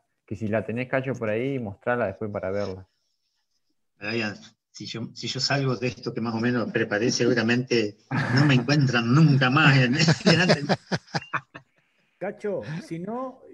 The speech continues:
Speaker 3: compartimos
Speaker 2: No, pero pará que ahora al final te voy, al, al final te muestro, muestro algo, espera un poquitito.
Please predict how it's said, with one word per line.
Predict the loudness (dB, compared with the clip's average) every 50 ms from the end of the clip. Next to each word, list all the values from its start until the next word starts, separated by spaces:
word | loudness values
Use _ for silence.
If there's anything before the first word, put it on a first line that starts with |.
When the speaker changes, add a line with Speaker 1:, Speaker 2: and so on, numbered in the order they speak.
| -20 -20 -20 -20 _
Speaker 3:
compartimos | -14 -12 -12 -12 -8 -4 0 0 0 0
Speaker 2:
No, | 0 0
pero | 0 0 2
pará | 2 2 2 2
que | 2 2
ahora | 2 2 2
al | 2
final | 2 2 2 2
te | 2 0
voy, | 0 0 0
al, | -2 -2 -2 -4 -4 -4
al | -6 -4
final | -4 -4 -4 -4 -4
te | -4
muestro, | -6 -6 -6 -6 -8 -10 -10 _ -20 -10
muestro | -6 -4 -4 -2 -2 -2 0
algo, | 0 0 -2 -4
espera | -4 -4 -4
un | -2
poquitito. | -2 -4 -4 -4 -6 -8 -10